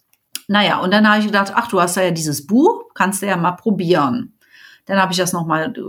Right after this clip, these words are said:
noch mal überarbeitet, noch mal in ein Korrektorat gegeben. Dann sind wir im Sommer nach Schottland gefahren, um zu gucken, ob das auch wirklich alles so ist, was ich da geschrieben habe. Vorher war ich nämlich noch nie in Schottland.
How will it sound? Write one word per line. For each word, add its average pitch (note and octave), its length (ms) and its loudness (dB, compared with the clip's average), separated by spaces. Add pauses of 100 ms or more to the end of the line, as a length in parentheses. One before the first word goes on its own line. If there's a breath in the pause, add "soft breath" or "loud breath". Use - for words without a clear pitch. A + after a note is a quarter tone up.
noch C#3 340 -6
mal D3 140 -4
überarbeitet, F3+ 920 0
noch D#3 140 -6
mal D#3 260 -2
in E3 80 -6
ein E3 140 -6
Korrektorat G3+ 580 0
gegeben. E3+ 500 -2
Dann E3 140 -4
sind E3 120 -4
wir D#3+ 140 2
im E3 100 -2
Sommer D#3+ 360 0
nach D#3+ 320 -4
Schottland B3 380 0
gefahren, G3 340 0
um F3 120 -6
zu F3+ 100 -10
gucken, G3 260 -4
ob E3+ 120 -6
das E3 140 -8
auch D#3+ 120 -10
wirklich E3+ 240 -4
alles D#3 160 -4
so F#3 60 -4
ist, D4 200 -2
was A#3 140 0
ich A3+ 80 -4
da G#3 120 0
geschrieben G#3 400 0
habe. F#3 240 0
Vorher - 220 -6
war F#3 100 0
ich G3+ 80 -2
nämlich A3+ 180 2
noch G#3 100 -4
nie F#3+ 100 -2
in F#3+ 80 -6
Schottland. F3+ 400 -2